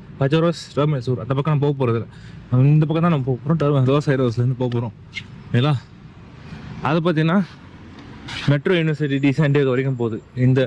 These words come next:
அஹ், டூர் பஸ். So, பஸ் சாண்டியாகோ போட்டிருக்கு பாருங்க. வெறும் ரெண்டு டாலர்ல, இது பாருங்க. வெறும் ரெண்டு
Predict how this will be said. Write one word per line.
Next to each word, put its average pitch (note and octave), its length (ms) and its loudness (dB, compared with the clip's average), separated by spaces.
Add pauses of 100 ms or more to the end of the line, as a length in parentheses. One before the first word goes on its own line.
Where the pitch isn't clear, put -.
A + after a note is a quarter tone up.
அஹ், A2+ 100 -6 (260)
டூர் D#3+ 200 4
பஸ். B2+ 180 -2 (1160)
So, D#3+ 80 -2 (100)
பஸ் E3+ 160 -4 (160)
சாண்டியாகோ D#3+ 440 -2
போட்டிருக்கு D3 340 -4
பாருங்க. A#2 220 0 (3500)
வெறும் F#3+ 260 2
ரெண்டு F#3+ 200 -2
டாலர்ல, F#3 340 0 (840)
இது F#3 160 -2
பாருங்க. A#2+ 200 -6 (3750)
வெறும் F#3 320 0
ரெண்டு F#3+ 140 -2